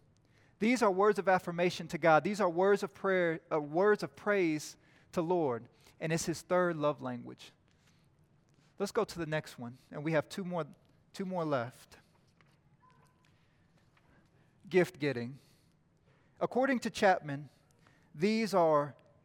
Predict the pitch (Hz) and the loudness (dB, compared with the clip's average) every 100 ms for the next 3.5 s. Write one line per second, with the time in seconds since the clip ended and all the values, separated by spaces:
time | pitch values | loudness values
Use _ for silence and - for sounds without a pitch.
0 | _ - 131 214 196 - - - _ - | _ -14 2 6 8 6 -6 -14 _ 0
1 | 165 - 247 233 220 202 190 170 185 170 | 0 2 0 2 4 4 2 0 2 2
2 | 160 156 160 147 190 - - 131 123 - | -2 -4 -4 -2 -6 -6 -4 -2 -4 -4
3 | 131 131 120 117 | -8 -2 -2 -4